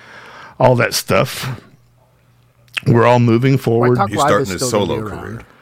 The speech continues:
Speaker 1: Yeah, White Talk Live.
Speaker 2: Yeah.
Speaker 1: Yeah, there you go. Uh, here's, here's a
Speaker 2: I'll
Speaker 1: member
Speaker 2: be
Speaker 1: of
Speaker 2: on there
Speaker 1: White,
Speaker 2: still.
Speaker 1: here's a member of White Talk
Speaker 2: Yeah.
Speaker 1: Live telling you.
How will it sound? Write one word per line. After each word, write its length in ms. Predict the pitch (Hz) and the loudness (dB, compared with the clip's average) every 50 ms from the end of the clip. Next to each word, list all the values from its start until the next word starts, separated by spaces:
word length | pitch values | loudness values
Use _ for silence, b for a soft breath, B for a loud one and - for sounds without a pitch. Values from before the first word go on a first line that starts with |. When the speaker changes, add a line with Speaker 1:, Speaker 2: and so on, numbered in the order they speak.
| b b | b b
Speaker 1:
Yeah, 160 | b 240 254 147 | b 4 4 4
White 200 | 147 175 190 165 | 4 2 2 2
Talk 200 | 196 196 165 147 | 2 2 2 2
Live. 560 | 139 139 151 139 101 80 55 58 65 - 147 | 0 0 -2 -2 -4 -6 -8 -10 -12 -14 -14
Speaker 2:
Yeah. 240 | 147 120 - - - - _ _ _ _ | -14 -16 -16 -18 -20 -20 _ _ _ _
Speaker 1:
Yeah, 280 | - 113 123 110 - - - _ - | -4 -2 -2 -2 -4 -8 -14 _ -4
there 100 | 98 107 | -2 -2
you 100 | 123 127 | 0 0
go. 320 | 131 131 117 80 - - - - _ _ _ _ _ _ _ _ _ _ _ _ _ _ _ _ _ - - 76 | -2 -2 -4 -6 -10 -14 -20 -20 _ _ _ _ _ _ _ _ _ _ _ _ _ _ _ _ _ -20 -16 -12
Uh, 220 | - 101 98 95 90 | -8 -8 -6 -4 -2
here's, 280 | 92 - 139 139 131 120 - | 2 2 2 2 2 0 0
here's 180 | 127 139 131 | 0 2 2
a 40 | 135 | 2
Speaker 2:
I'll 60 | 131 | 2
Speaker 1:
member 240 | 143 147 156 135 - | 2 2 2 0 0
Speaker 2:
be 80 | 180 160 | -2 -2
Speaker 1:
of 60 | 151 | -2
Speaker 2:
on 40 | 139 | -4
there 100 | 98 90 | -4 -6
Speaker 1:
White, 100 | 87 - | -6 -8
Speaker 2:
still. 320 | - - - 120 120 123 - B B B B B | -10 -12 -12 -10 -10 -12 -14 B B B B B
Speaker 1:
here's 160 | 139 147 151 | 2 4 4
a 60 | 147 | 4
member 280 | 147 147 170 160 139 127 | 4 4 4 2 2 0
of 100 | 110 104 | 0 -2
White 240 | 110 113 107 - | -2 -4 -4 -4
Talk 260 | - - - 104 92 - | -6 -6 -4 -4 -4 -4
Speaker 2:
Yeah. 60 | 95 | -6
Speaker 1:
Live 280 | 92 95 98 95 95 - | -6 -6 -6 -8 -8 -10
telling 360 | - - 117 127 117 82 - | -8 -6 -6 -4 -6 -6 -8
you. 160 | - 58 - | -12 -18 -18